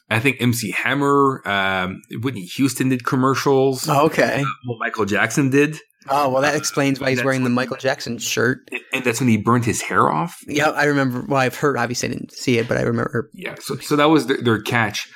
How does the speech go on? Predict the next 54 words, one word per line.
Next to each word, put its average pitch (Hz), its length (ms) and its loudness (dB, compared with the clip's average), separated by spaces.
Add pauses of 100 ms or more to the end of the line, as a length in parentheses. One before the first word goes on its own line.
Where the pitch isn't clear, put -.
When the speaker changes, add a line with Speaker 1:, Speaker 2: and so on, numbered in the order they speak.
(260)
Speaker 1:
Um, 120 280 4 (300)
speaking - 400 -2
music 165 280 0
as 120 140 0
well, 113 360 0
one 139 300 2
thing 196 300 -2
of 117 240 -2
the 117 80 0
whole, 135 380 2
like, 104 220 0
"Oh, - 80 0
I 123 80 2
took 131 200 -2
off 135 140 0
my 117 120 0
shirt 127 260 -2
because 110 200 -2
I 101 60 -2
sold 113 300 -2
it 120 140 2
to 107 140 0
a 98 80 0
girl 104 180 0
Speaker 2:
Yeah. 120 180 2
Speaker 1:
who 117 260 -8
didn't 120 120 -2
even 117 120 0
try 107 200 0
it 98 100 0
on" 117 240 2
type 127 140 -4
of 139 100 2
Speaker 2:
Right. 127 80 4 (140)
Speaker 1:
thing. 180 40 -14 (440)
Um, 120 400 0 (680)
when 143 340 2
Dodger 147 300 2
gets 165 220 0
left 123 280 0
behind, 117 560 0
which 110 160 -2
I 110 40 -4
thought 110 140 0
was 101 140 0
weird 101 160 4
as 95 120 0
well. 101 300 0 (800)
Speaker 2:
Yes, 269 280 0
Speaker 1:
For 294 60 0
some 196 260 0
Speaker 2:
I 165 60 2
Speaker 1:
reason, 233 260 0
Speaker 2:
know. 294 540 -6